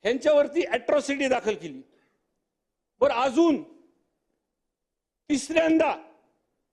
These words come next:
त्या कुटुंबावरती आई वडील आणि मुलगा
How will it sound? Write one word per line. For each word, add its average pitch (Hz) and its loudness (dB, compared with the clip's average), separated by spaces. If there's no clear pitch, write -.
त्या 294 2
कुटुंबावरती 311 0
आई 302 2
वडील 302 0
आणि 285 0
मुलगा 302 2